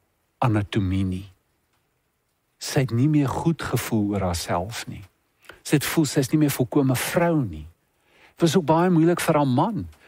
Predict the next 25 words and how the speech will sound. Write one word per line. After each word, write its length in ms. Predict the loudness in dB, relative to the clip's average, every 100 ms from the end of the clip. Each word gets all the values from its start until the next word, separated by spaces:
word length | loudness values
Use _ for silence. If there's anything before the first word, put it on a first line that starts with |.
| -2
Hy 140 | 0
het 60 | 2
haar 140 | 0
bygestaan 1000 | 0 0 2 2 0 -2 0 2 2 0
en, 360 | 2 2 2 0 -10 -20 -20
maar 440 | -6 0 2 2
hy 60 | 0
kon 180 | 2 4
nie 280 | 4 2 -4 _
aan 140 | -2
haar 140 | -2 -2 -2
vat 360 | -2 -2 -6 -12
nie, 160 | -12 -14 -20 _ _ _ _ -2
na 160 | 0 2
die 120 | 0
operasie 680 | 0 0 0 -2 -4 -8 -10
nie. 180 | -10 -14 -20 _ _ _ _
Hulle 140 | -4 -2
het 80 | -2
wakker 340 | -2 0 0 -2
geword 520 | -2 -2 0 -2 -6 _ _ _ _ 0
een 320 | 2 2 0
Saterdagoggend 1080 | -2 -4 -2 -2 -2 -4 -4 -4 -4 -4 -2
en 80 | -2
besef, 680 | -2 -4 -6 -8 -8 -12 -16